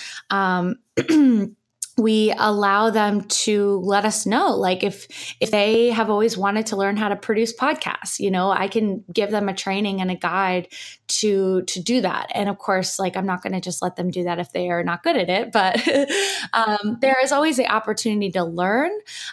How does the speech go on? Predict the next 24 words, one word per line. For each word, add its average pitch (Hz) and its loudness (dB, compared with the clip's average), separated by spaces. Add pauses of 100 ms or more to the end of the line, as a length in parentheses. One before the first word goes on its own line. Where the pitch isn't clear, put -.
Um, 202 2
but 208 -4
I 220 2
think 233 0
all 220 2
of 185 -2
those 196 0
things 202 -2
help 190 -2
nurture, 202 0
you 190 -2
know, 175 0
the 190 -4
skill 180 0
that 170 -2 (340)
they 175 2
are 185 2
great - -4
at - -4
and 190 0
help 175 -4
grow 180 2
that 175 -6
skill. - -6